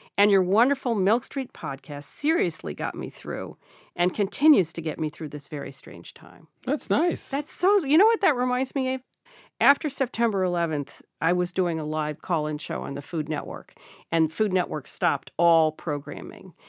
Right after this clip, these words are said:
Speaker 1: And people started reaching out and saying, "We want it, we need it, we need it,
Speaker 2: Hmm.
Speaker 1: please, please put it back on." So we did. We came back on, and then we got letters like this. "Thank you so much." People need, food is such a unifier, you know, and through hard times,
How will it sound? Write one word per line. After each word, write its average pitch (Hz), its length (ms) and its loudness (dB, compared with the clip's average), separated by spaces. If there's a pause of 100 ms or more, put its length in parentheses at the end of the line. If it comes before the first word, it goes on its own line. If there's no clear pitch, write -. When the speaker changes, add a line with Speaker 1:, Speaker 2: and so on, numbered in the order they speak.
(100)
Speaker 1:
And 170 140 -4
people 214 260 -4
started 165 380 -2
reaching 170 260 -4
out 151 80 -4
and 110 100 -8
saying, 160 340 -2
"We 180 100 -2
want 175 260 0
it, 156 160 -4
we 175 140 -4
need 175 180 -2
it, 165 160 -6
we 175 140 -4
need 170 180 -2
it, 156 120 -6
Speaker 2:
Hmm. 175 100 0
Speaker 1:
please, 196 180 0
please 190 360 -2
put 202 160 -6
it 175 60 -6
back 160 240 -2
on." 196 300 0 (380)
So 226 200 4
we 208 220 2
did. 226 420 2
We 170 120 -2
came 214 320 -2
back 160 260 -2
on, 170 400 -4 (100)
and 185 220 4
then 202 140 4
we 208 100 2
got 165 300 -2
letters 165 400 -4
like 139 180 -6
this. 143 240 -6
"Thank 180 240 -6
you 170 80 -10
so 190 220 -6
much." 180 220 -4
People 302 360 -2
need, 196 400 2
food 330 380 4
is 196 120 0
such - 380 0
a 165 80 0
unifier, 151 960 -2 (560)
you 190 80 4
know, 180 180 6
and 175 160 2
through 202 200 2
hard 202 280 2
times, 226 680 2